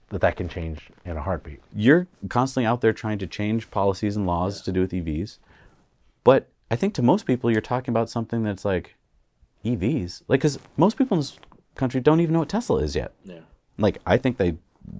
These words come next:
Speaker 2: do, but they don't.
Speaker 1: Yeah.
Speaker 2: You tell 'em it's a car company in California. "Oh, where is it? What, what does it do?" "It's a car company in California." <laughs> You know, like,
Speaker 1: Yeah.
Speaker 2: it, they're just like, "Don't know what you're talking about."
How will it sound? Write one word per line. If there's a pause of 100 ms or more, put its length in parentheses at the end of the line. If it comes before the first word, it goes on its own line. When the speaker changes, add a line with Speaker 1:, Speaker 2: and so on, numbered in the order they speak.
(140)
Speaker 2:
do,
but
they
don't.
Speaker 1:
Yeah.
Speaker 2:
You
tell
'em (160)
it's
a
car
company
in
California. (380)
"Oh, (340)
where
is
it? (420)
What,
what
does
it
do?" (380)
"It's
a
car
company
in
California."
<laughs>
You
know,
like,
Speaker 1:
Yeah.
Speaker 2:
it, (340)
they're
just
like, (300)
"Don't
know
what
you're
talking
about."